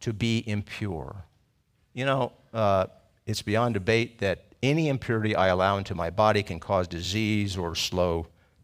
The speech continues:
degeneration. Think about persistent drinking or smoking. Uh, it, but it's not just physical. It's impure sounds and images that corrupt the mind and ruin lives. Porn is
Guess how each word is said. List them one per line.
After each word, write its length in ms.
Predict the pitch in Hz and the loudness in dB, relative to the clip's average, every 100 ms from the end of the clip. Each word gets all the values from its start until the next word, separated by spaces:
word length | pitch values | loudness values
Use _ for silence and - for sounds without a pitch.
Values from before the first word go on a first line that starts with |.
| - | -8
degeneration. 920 | 95 95 87 80 82 85 - 67 78 - - - - _ _ _ - | -8 -4 -6 -2 -2 -2 -6 -10 -14 -20 -20 -20 -20 _ _ _ -8
Think 160 | 113 | -4
about 240 | 101 95 - | 0 0 0
persistent 480 | 92 - 104 95 78 | -2 -2 -2 -4 -6
drinking 400 | 92 90 69 69 | -6 -6 -8 -10
or 60 | |
smoking. 540 | 76 85 82 - - - _ _ _ _ _ _ _ _ _ _ - - _ _ | -8 -6 -6 -8 -16 -16 _ _ _ _ _ _ _ _ _ _ -20 -20 _ _
Uh, 320 | - 85 78 76 _ _ - | -6 -2 -2 -6 _ _ -6
it, 220 | 143 - | -4 2
but 140 | 160 | 4
it's 120 | 160 | 6
not 160 | 185 220 | 6 6
just 180 | 208 - | 6 6
physical. 460 | 202 208 - - - - - - _ _ | 6 6 0 -8 -16 -20 -20 -20 _ _
It's 220 | 113 110 135 | -4 0 2
impure 800 | 120 - - 143 147 143 135 - _ _ _ - | 0 -2 0 4 8 10 8 4 _ _ _ -6
sounds 800 | - - 185 170 143 107 104 98 | 0 6 8 10 10 6 2 0
and 160 | 117 135 | 0 2
images 840 | 139 139 113 110 98 98 - - _ _ - | 4 6 4 0 0 0 -4 -8 _ _ 0
that 180 | 110 - | 0 0
corrupt 380 | - 110 113 | 2 4 4
the 100 | - | 2
mind 440 | 104 90 82 82 92 | 0 0 -2 -2 -2
and 200 | 92 92 | -2 -2
ruin 280 | 92 90 101 | -4 -4 0
lives. 500 | 127 117 90 82 - - - | 4 6 4 2 -6 -16 -14
Porn 460 | - 139 139 147 156 | 0 4 8 8 6
is 440 | - 135 123 - | 4 4 4 -4